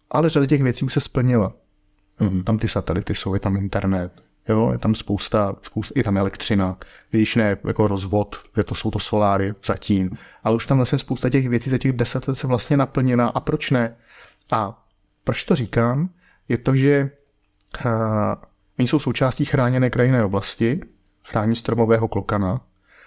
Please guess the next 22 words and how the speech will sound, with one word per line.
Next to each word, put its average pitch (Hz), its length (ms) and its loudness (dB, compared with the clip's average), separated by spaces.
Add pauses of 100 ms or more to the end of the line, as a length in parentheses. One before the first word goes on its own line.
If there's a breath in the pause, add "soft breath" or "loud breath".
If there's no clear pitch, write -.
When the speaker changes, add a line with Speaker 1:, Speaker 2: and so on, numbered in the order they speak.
(180 soft breath)
Speaker 1:
a 107 560 2
je 107 100 0
to 117 180 2
projekt, 113 680 0
eh, 110 220 4
do 101 60 0
kterého 117 260 0
zapojeno, 110 1160 0 (540)
eh, 104 180 2
pětatřicet - 560 -2
různých 107 340 -2
komunit, 104 460 2
takže 104 220 0
už - 120 -2
jenom 120 140 2
to 139 120 2
domluvit 113 480 0 (560)
bylo, 101 300 2 (680 soft breath)
byl 110 160 2
docela 113 340 0
náročný 113 500 0
úkol 107 500 2